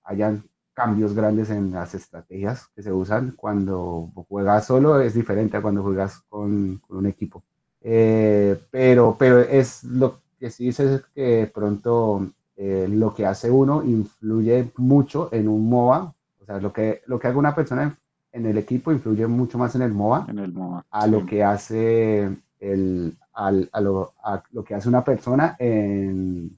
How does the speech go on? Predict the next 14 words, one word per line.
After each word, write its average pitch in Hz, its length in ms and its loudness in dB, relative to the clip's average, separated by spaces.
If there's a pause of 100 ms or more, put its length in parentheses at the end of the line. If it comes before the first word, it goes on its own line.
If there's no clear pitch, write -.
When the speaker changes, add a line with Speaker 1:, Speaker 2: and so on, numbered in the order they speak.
(180)
Speaker 1:
en 95 100 -12
un 98 160 -6
juego 113 420 2
co-, 113 200 -2
de 104 240 -4
estrategia 104 420 -2
en 104 80 -4
tiempo 110 280 -2
real 110 400 2 (280)
jugado 101 400 2
con, 92 420 -6 (120)
con - 120 -20
otras 82 300 -16
personas 92 400 -20